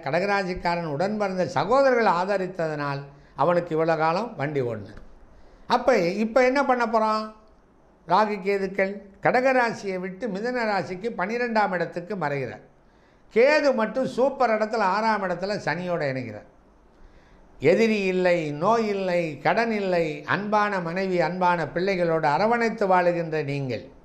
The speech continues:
ஒரு கோவில் கட்டுகிற போது அந்த கோவில் திருப்பணிக்கு சென்று அதற்கு நீங்கள் உதவுகின்ற இந்த நிலை ஏற்படுகின்ற ஒரு வாய்ப்பை ராகு உங்களுக்கு தருகிறார். கிரகங்கள் ஒரு பக்கம் நடைபெற்றாலும் இறை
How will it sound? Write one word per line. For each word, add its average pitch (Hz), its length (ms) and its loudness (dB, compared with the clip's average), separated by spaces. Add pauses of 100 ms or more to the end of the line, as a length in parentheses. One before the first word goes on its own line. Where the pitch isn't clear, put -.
(560)
ஒரு 226 180 4 (140)
கோவில் 277 400 4
கட்டுகிற 220 420 2
போது 220 220 2
அந்த 202 140 0 (100)
கோவில் 247 380 0
திருப்பணிக்கு 226 560 0 (120)
சென்று 185 300 0 (840)
அதற்கு 262 440 2
நீங்கள் 208 300 0
உதவுகின்ற 247 480 4 (220)
இந்த 190 120 0 (140)
நிலை 233 160 0 (140)
ஏற்படுகின்ற 175 600 -2 (200)
ஒரு 160 180 4
வாய்ப்பை 220 400 0 (140)
ராகு 190 220 -2 (100)
உங்களுக்கு 147 340 -6 (100)
தருகிறார். 113 400 -6 (840)
கிரகங்கள் 208 600 4
ஒரு 208 180 6
பக்கம் 208 360 2
நடைபெற்றாலும் 208 760 0
இறை 202 140 4